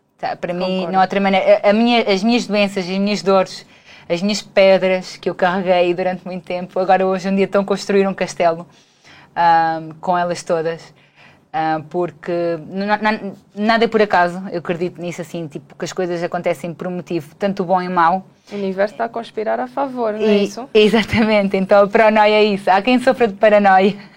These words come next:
Speaker 1: <laughs> Gente, vamos sofrer de paranoia, que é tudo conspira a fa-, a nosso favor.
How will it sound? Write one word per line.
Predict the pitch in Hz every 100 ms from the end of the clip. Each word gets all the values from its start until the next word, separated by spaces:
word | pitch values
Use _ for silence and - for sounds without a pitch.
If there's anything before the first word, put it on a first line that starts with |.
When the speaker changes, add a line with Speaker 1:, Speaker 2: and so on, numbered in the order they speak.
| 240 240 285
Speaker 1:
<laughs> | 285 269 - -
Gente, | - 208 196 180
vamos | 196 202
sofrer | 226 208 208
de | 208
paranoia, | - 196 185 170 160 160
que | 160
é | 170 160 156
tudo | - 220
conspira | - 196 - - 190
a | 185
fa-, | -
a | 175
nosso | 175 -
favor. | 170 151 139